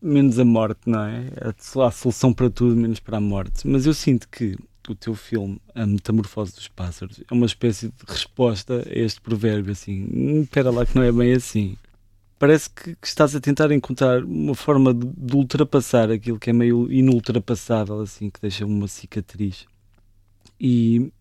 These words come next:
tanto neste filme como na, na curta que fizeste a seguir, eh, parece que os mortos insistem em não morrer. <laughs> Eh, ou visitam-te nos sonhos, ou existem num mundo qualquer.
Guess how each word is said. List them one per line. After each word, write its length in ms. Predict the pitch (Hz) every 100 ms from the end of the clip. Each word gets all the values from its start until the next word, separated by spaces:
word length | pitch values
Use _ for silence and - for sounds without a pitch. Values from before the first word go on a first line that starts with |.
| _ _ _
tanto 380 | 156 131 - 143
neste 440 | 151 131 151 -
filme 300 | - 107 98 92
como 320 | 113 113 110
na, 120 | 110 110 123
na 160 | 117 95
curta 460 | - 120 - 101 -
que 80 | -
fizeste 500 | - 104 120 107 - - -
a 100 | 113
seguir, 400 | - 104 92 - - - _ - - - - - - _
eh, 120 | 143
parece 500 | 120 151 156 147 -
que 200 | - - 160
os 200 | 143 127
mortos 640 | 147 147 135 - - - _ _ -
insistem 720 | 143 - 160 147 - 147 151 -
em 140 | 147
não 240 | 131 131 131
morrer. 480 | 139 123 131 113 98
<laughs> 60 | - - - 214 -
Eh, 420 | 143 127 123 127 - - - - _ 104
ou 160 | 123 104
visitam-te 540 | 98 135 131 120 -
nos 160 | 117 -
sonhos, 560 | 160 156 143 135 120 - - - -
ou 440 | 135 127 120 117 123
existem 600 | 131 143 151 - 123 113
num 160 | 110 113
mundo 300 | 120 117 -
qualquer. 540 | 120 110 120 117